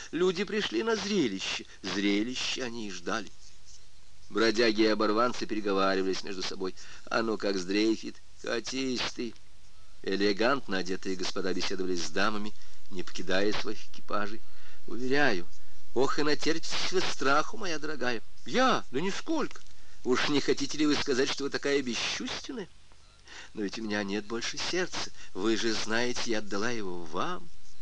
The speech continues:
Людей разбирало не только любопытство,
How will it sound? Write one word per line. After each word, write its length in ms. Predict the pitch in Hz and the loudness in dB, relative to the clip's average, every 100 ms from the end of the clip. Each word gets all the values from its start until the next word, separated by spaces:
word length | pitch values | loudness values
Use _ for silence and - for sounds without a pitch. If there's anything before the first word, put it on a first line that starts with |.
| - - - - - - | -2 -2 -2 -2 0 0
Людей 560 | 127 139 135 190 277 | 0 0 0 0 2
разбирало 560 | 170 104 85 95 98 95 | 2 2 0 0 2 0
не 160 | 101 120 | 0 -4
только 300 | 262 226 113 | -4 -6 -6
любопытство, 680 | 92 92 90 87 - - | -6 -6 -6 -6 -6 -8